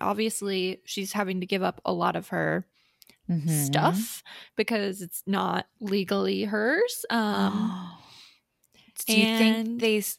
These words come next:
Speaker 2: like, do you think she staged the robbery so that she, it would be less, um, embarrassing for her to just be, like, giving away all of her stuff, being like,
Speaker 1: Correct.
Speaker 2: "Oh, I all of a sudden don't have all these Chanel purses."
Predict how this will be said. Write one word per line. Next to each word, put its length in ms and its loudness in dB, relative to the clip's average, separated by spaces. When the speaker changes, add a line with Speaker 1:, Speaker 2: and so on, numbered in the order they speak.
Speaker 2:
like, 320 2
do 100 -2
you 40 0
think 140 2
she 140 0
staged 560 0
the 100 -2
robbery 540 2
so 160 -2
that 200 2
she, 280 -4
it 180 2
would 140 -4
be 160 2
less, 640 0
um, 300 2
embarrassing 600 0
for 120 -2
her 140 4
to 60 2
just 220 -2
be, 140 0
like, 280 -2
giving 340 -2
away 260 2
all 260 2
of 120 -6
her 240 -2
stuff, 640 -2
being 180 -2
like, 220 -4
Speaker 1:
Correct. 160 0
Speaker 2:
"Oh, 420 2
I 300 8
all 100 6
of 60 4
a 40 0
sudden 220 2
don't 160 2
have 240 2
all 160 2
these 300 -4
Chanel 320 0
purses." 640 -4